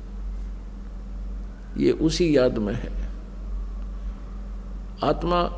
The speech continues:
को ऐसा झटका लगता है जब ये बातें याद आती हैं कि हम किस, कितने नीच हैं, हम यहाँ कितना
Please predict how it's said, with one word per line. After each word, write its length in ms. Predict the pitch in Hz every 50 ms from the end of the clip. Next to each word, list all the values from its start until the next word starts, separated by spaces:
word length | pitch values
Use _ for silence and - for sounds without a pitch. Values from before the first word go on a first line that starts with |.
| - 139 135 135 - - - - - - - - - - -
को 140 | 139 123
ऐसा 220 | 147 143 147 151 139
झटका 380 | 107 120 104 - - - 196
लगता 340 | 196 185 165 151 - 165 160
है 140 | 156 151 143
जब 140 | 147 143 151
ये 80 | 147
बातें 380 | 135 135 139 143 147 - 165 156
याद 240 | 147 151 151 147 147
आती 300 | 135 127 - - 160 160
हैं 400 | 165 160 156 - - - - - - - - - - - - - - - - - - - - -
कि 80 | - 143
हम 160 | 143 151 143
किस, 240 | - - 151 151 -
कितने 340 | - 151 - - 151 143 127
नीच 360 | 127 139 143 147 135 - 147
हैं, 340 | 139 143 139 139 - - - - - - - - - - - - - - - - - - - - - - -
हम 180 | 143 175 185
यहाँ 160 | 175 180 185
कितना 420 | 180 - - 196 190 202 190 196